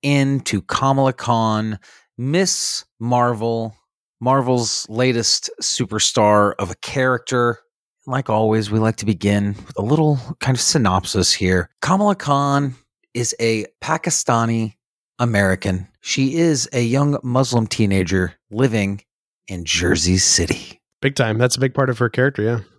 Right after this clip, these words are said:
Speaker 1: It's true. She loves Jersey City. Her best known power, of course,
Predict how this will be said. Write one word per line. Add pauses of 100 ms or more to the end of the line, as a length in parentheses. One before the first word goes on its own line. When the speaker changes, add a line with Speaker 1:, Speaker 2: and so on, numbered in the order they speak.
(120)
Speaker 1:
It's
true.
She
loves (140)
Jersey
City. (320)
Her
best
known
power,
of
course,